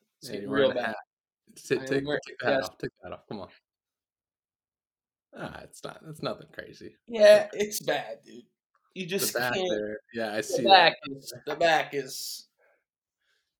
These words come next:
Speaker 1: is certainly
Speaker 2: Dude, do,
Speaker 1: messed
Speaker 2: do you
Speaker 1: up.
Speaker 2: have, like, a, some type
Speaker 1: No.
Speaker 2: of trimmer or anything?
Speaker 1: I'm not gonna
Speaker 2: Just
Speaker 1: try.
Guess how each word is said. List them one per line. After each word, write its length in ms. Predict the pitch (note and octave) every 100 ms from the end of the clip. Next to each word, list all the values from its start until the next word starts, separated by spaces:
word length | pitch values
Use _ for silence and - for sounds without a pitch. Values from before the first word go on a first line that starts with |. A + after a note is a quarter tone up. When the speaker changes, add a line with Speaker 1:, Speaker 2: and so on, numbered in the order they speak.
| -
Speaker 1:
is 200 | C#3 -
certainly 720 | D#3 C#3 C3 A#2+ A#2+ A#2 A2 _ _
Speaker 2:
Dude, 180 | D3+ C3+
do, 80 | A#2+
Speaker 1:
messed 140 | A#2+ A#2+ A2+
Speaker 2:
do 80 |
you 100 | B2+
Speaker 1:
up. 60 | C#3+
Speaker 2:
have, 60 | C3+
like, 120 | B2
a, 180 | A#2 G#2+ _ _ _ _ _ _ _ _ _
some 180 | - B2+
type 240 | B2+ B2+ C3
Speaker 1:
No. 100 | C3+
Speaker 2:
of 180 | C3
trimmer 160 | - B2 C#3
or 220 | C#3 C#3
anything? 460 | C#3 C#3 C#3+ D#3 E3
Speaker 1:
I'm 160 | D3+
not 120 | C#3
gonna 120 | C#3 C3
Speaker 2:
Just 140 |
Speaker 1:
try. 100 | B2+